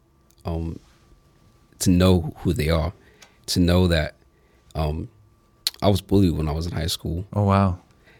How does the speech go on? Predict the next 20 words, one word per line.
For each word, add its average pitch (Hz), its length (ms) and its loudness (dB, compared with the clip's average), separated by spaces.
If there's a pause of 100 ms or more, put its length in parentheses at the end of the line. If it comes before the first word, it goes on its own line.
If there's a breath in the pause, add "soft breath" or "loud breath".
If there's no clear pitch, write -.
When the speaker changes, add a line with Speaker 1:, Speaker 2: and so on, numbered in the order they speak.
(580 soft breath)
Speaker 1:
And 82 200 0
you 87 120 -2
have 85 280 -2
to, 80 520 -4 (1600 soft breath)
you 107 180 4
have - 300 -2
to 87 280 0
be 82 360 -2
very 80 720 -2 (480 soft breath)
understanding 78 1160 -2
that 80 320 -2 (2000 soft breath)
that 120 360 2 (280)
wasn't, 90 640 2 (1400)
that 110 100 6
was 131 160 4
just - 160 0
a 95 60 2
sliver 95 520 4
of 92 240 -2
you. 110 300 -6